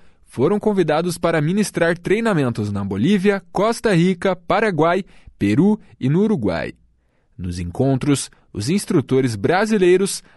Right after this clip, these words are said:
demonstram técnicas de trabalho em altura, métodos de amarração de escada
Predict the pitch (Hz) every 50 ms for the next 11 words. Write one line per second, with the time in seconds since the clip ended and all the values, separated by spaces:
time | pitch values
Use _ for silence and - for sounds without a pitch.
0 | - - 170 95 110 135 156 - - 190 156 127 - 170 185 180 190 190 175 190
1 | 185 170 139 123 147 170 - 214 202 160 113 131 151 175 190 202 202 190 156 -
2 | - - 190 170 120 92 73 - - - _ _ _ - - 131 156 196 214 -
3 | 233 196 214 214 202 170 123 110 110 147 175 208 220 220 214 233 202 - - -
4 | 180 196 190 165 214 226 214 - - - 185 190 190 180 202 196